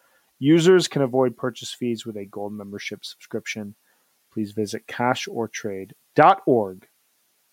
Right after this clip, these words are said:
to learn more. And with that,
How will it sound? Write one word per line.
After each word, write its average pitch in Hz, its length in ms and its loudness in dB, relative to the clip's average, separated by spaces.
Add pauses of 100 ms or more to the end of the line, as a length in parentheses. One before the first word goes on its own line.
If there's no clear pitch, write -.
(200)
to 107 160 -8
learn 104 440 -10 (280)
more. 95 360 -16 (920)
And 117 100 -2
with 113 140 -2
that, 143 520 4